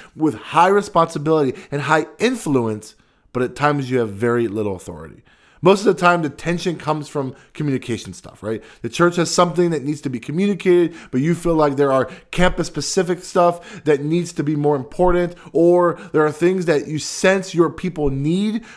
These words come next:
but you don't have the authority to change something like the preaching or the discipleship or whatever other department in your church, because that comes from central, and you're not sitting at that table. Or sometimes, sadly, your campus can feel like it's the forgotten,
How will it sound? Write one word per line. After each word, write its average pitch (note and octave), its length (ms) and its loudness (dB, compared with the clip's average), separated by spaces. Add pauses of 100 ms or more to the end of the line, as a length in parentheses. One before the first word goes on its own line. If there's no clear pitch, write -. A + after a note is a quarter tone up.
but D3 120 2
you F3+ 100 4
don't F3+ 120 4
have D#3+ 140 0
the D#3+ 80 2
authority D#3 480 0
to C3+ 40 -6
change D#3 300 -6
something D3 380 -4
like C3 180 -8
the A#2+ 80 -10
preaching D#3+ 480 -4
or D3 120 -2
the G#2+ 100 -10
discipleship C#3+ 640 -4
or B2+ 80 -2
whatever C#3 420 0
other D3 200 -2
department C#3 500 -2
in B2 60 -8
your A#2+ 120 -6
church, D3+ 360 -4 (260)
because D#3+ 360 0 (440)
that E3+ 180 2
comes F#3 160 -2
from F3 160 -2
central, F3 600 -2
and D3 120 -4
you're F#3+ 120 4
not F3 160 -2
sitting E3 260 -4
at D3 60 -4
that A#2+ 120 -8
table. G2+ 440 -10 (400)
Or E3+ 120 2
sometimes, F3+ 600 0 (420)
sadly, D#3 540 2
your D3 240 4
campus F3+ 560 0
can D3+ 180 -6
feel E3+ 300 -2
like C#3 260 -2
it's C3+ 140 -8
the C3 100 -8
forgotten, C3 640 -4